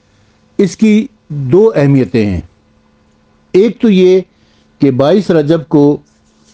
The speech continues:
دعوت ذوالعشیرہ منعقد ہوئی تھی، یعنی اسلام کی پہلی دعوت۔ رسول اکرم صلی اللہ علیہ وسلم نے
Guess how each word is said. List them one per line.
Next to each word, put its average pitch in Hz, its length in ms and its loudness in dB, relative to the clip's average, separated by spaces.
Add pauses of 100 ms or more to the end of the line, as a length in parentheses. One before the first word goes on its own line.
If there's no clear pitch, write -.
(340)
دعوت 147 380 0 (120)
ذوالعشیرہ 143 580 0
منعقد 127 520 -2
ہوئی 104 160 0
تھی، 82 180 -12 (840)
یعنی 131 260 0
اسلام 151 520 -2
کی 170 260 0
پہلی 196 400 0
دعوت۔ 107 360 -2 (1800)
رسول 139 380 0
اکرم 170 300 -2
صلی 139 260 0
اللہ 131 180 2
علیہ 147 400 0
وسلم 135 440 0
نے 156 220 0